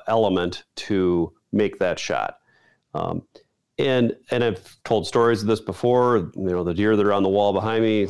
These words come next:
the, it, the, uh, the testament to that is these sh-, uh, shooting opportunities, I might see a deer coming in on a corridor. And I,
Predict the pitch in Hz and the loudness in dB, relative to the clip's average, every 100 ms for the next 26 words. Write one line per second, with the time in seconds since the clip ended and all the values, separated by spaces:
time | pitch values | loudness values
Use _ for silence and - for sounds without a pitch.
0 | - 101 95 - - - _ _ 156 160 | -2 -4 -4 -8 -10 -10 _ _ -20 -20
1 | _ _ - _ - 95 92 - 87 82 | _ _ -20 _ -20 -12 -10 -10 -10 -8
2 | 90 127 123 - 98 90 92 92 90 80 | -4 -4 -2 0 -2 0 0 0 -2 -4
3 | - _ _ _ - 95 120 127 120 - | -8 _ _ _ -8 -2 0 0 -2 -6
4 | - _ _ - - _ _ - - - | -16 _ _ -20 -20 _ _ -14 -10 -10
5 | - - 110 - 175 139 104 101 - 104 | -8 -4 -4 2 2 2 0 -2 -2 0
6 | 98 90 - 147 180 127 - 131 90 123 | 0 0 -4 -2 0 0 0 0 2 0
7 | 107 113 104 104 101 85 73 95 85 57 | 0 0 0 0 0 -2 -4 -2 -2 -2
8 | 57 - _ _ _ _ 113 104 - 131 | -8 -12 _ _ _ _ -8 -6 -4 -2
9 | 143 156 156 | 0 0 -2